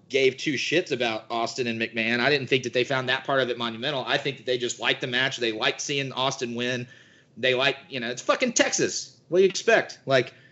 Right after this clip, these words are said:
crowd's gonna go absolutely apeshit for that stuff. I think the crowd more thought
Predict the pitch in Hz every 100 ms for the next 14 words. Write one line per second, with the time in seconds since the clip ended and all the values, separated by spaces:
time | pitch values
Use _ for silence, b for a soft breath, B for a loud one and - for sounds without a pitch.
0 | b b b 151 185 175 165 160 156 147
1 | 156 170 156 135 - - 117 113 110 -
2 | 120 117 160 190 277 185 147 160 156 170
3 | 180 - _ _ _ - 110 147 170 175
4 | - 143 156 -